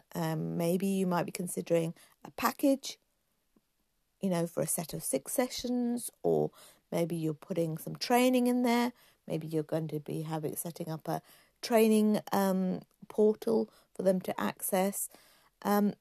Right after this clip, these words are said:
maybe there's a consultancy fee that you want to add. So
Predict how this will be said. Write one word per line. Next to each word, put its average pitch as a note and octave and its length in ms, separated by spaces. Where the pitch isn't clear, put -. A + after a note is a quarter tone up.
maybe G#3 260
there's A3+ 240
a B3 40
consultancy B3+ 1120
fee E3 300
that - 180
you E3 140
want E3 200
to - 80
add. - 320
So G3+ 260